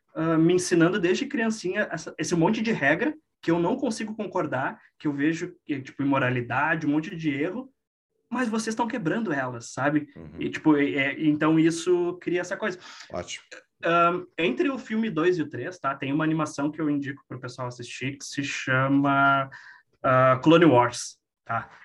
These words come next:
Speaker 1: Tem na, no streaming da Disney Plus, tem umas oito ou nove temporadas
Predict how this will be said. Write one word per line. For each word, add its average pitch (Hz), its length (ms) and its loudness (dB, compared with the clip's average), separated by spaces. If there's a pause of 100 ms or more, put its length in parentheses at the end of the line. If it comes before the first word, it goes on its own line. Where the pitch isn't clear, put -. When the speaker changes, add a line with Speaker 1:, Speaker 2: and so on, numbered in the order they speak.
Speaker 1:
Tem 131 160 6
na, 139 840 8
no 135 100 0
streaming 139 500 4
da 131 180 4
Disney 131 460 -4
Plus, 170 340 -6 (640)
tem 143 120 2
umas 165 240 0
oito 170 240 0
ou 170 60 0
nove 147 240 2
temporadas 147 680 -4